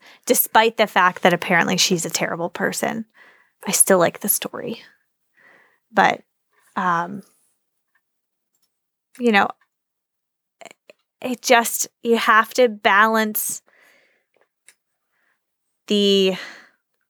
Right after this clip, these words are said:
the great technology and imagery and artistry you can put into a film with a good story. And I do feel like that's what Harry Potter did. Um,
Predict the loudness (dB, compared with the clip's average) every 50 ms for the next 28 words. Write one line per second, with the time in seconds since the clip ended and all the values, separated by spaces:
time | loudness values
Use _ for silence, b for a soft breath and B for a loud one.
0 | _ _ _ _ _ _ _ _ _ _ _ _ _ _ _ _ _ _ _ _
1 | _ _ _ _ _ _ _ _ _ _ _ _ _ _ _ _ _ _ _ _
2 | _ _ _ _ _ _ B B B B B B B B B B B B B B
3 | _ _ _ _ _ _ _ _ _ _ _ _ _ _ -2 -2 -2 -2 -2 0
4 | 2 2 2 2 0 -2 -2 -4 -4 -2 0 4 4 4 4 4 2 2 2 2
5 | 2 2 0 -2 -6 -8 -8 -6 -2 -2 0 2 2 2 2 2 4 4 4 2
6 | 0 -2 0 2 2 2 2 0 -2 -4 0 0 0 2 0 -2 -2 -4 -4 -2
7 | -2 -2 -2 -2 -4 -4 -4 -4 0 2 2 2 2 0 -2 -2 -4 -2 -2 -4
8 | -4 -6 -8 -8 -8 -6 -2 0 2 2 2 2 0 0 -2 -4 -4 -6 -8 _
9 | b b b b b b b b b b b b -6 0 2 4 4 4 4 4
10 | 4 6 6 6 4 2 2 0 0 0 0 0 2 2 2 2 0 -2 0 0
11 | 0 -2 -2 -2 -2 -2 -2 -2 -4 -6 -6 -6 -8 -10 -14 b b b b b
12 | b b b -6 -4 -4 -4 -4 -6 -8 -8 -10 -12 -14